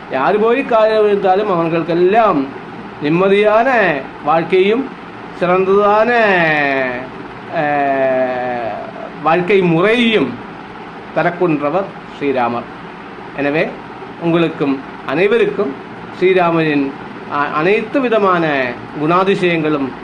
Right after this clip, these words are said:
வந்து சேரட்டும். ஸ்ரீராமரின் அனுகிரகம் பூர்ணமாக அமையட்டும். அன்றைய பிராண பிரதிஷ்டா தினத்தில் முடி-, முடிந்த அளவுக்கு ஸ்ரீராம மந்திரத்தை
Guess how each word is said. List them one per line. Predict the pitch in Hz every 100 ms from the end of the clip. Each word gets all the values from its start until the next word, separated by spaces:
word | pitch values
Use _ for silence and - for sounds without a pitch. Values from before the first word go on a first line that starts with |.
| - - -
வந்து | 139 156
சேரட்டும். | 156 151 147 202 202 - - - -
ஸ்ரீராமரின் | 160 165 156 151 139 135 131 - - 135
அனுகிரகம் | 135 185 208 175 170 135 - - -
பூர்ணமாக | 156 180 160 147 139 127 - - - 131
அமையட்டும். | 139 165 156 175 233 - - - -
அன்றைய | 160 151 139
பிராண | 151 180 226
பிரதிஷ்டா | 202 175 180 156
தினத்தில் | 143 135 196 214 131 - - - - 139
முடி-, | 147
முடிந்த | 160 156 190 202
அளவுக்கு | 196 202 226 240 214 143 - - - -
ஸ்ரீராம | 160 156 175 185
மந்திரத்தை | 160 147 139 - 131